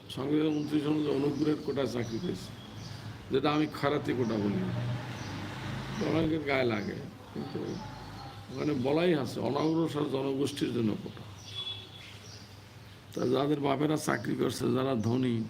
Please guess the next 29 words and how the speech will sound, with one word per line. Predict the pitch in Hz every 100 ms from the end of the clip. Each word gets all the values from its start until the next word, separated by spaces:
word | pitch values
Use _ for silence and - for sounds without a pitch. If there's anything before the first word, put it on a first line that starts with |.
| -
তারা | 127 135
কি, | 113
কি | 131 117 - 127 -
কোটা, | 123 117 110 -
কেন | 135 127
চাকরিটা | 113 117 107 104 104
নিল? | 98 95 101 - - - - - - - - - - - - - - - - - - - - 104
এগুলা | 101 156
শাসক | 151 - 135 165
গোষ্ঠী | 151 160 - 175
নষ্ট | 139 131 -
লোক | 143 147 117
ঢুকে | 123 131 147
আর |
দুর্নীতি | 127 135 135 135 143
করার | 135 131
জন্য | 127 123 117
করছে। | 110 107 - 107 - - - - - -
এই | 123 147 185 - - - - -
চুয়ান্ন | - 139 139 139
বছরে | 135 131 139
যত | 123 123 120
শাসক | 120 123 113
গোষ্ঠী, | 151 143 - - 110 - - - - -
কিছু | 160 - 156
বাদে | 139 123 104 107
ম্যাক্সিমাম | 127 123 139 131
ছিল | 127 123
নষ্ট, | 117 107 107 -